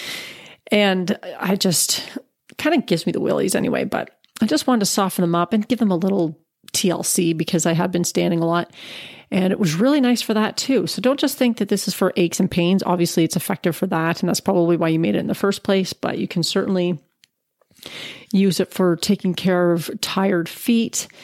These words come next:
and moisturizing as well, because the ingredients in there are very moisturizing too. If you're looking for more self-care recipes as well,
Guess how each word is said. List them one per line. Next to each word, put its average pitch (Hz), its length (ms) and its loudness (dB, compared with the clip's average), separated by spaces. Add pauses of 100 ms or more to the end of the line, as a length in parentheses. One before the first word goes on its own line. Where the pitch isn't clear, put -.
(260)
and 226 200 4
moisturizing 208 680 2
as 208 160 0
well, 190 300 0
because 196 380 -2
the 196 100 2
ingredients 185 560 0
in 180 100 2
there 196 240 0
are 175 140 2
very - 240 0
moisturizing - 720 -4
too. 170 300 -4 (600)
If - 120 0
you're 233 80 4
looking 247 300 2
for 226 140 2
more 185 300 4
self-care 180 640 0
recipes 196 600 0
as - 200 -2
well, 202 340 0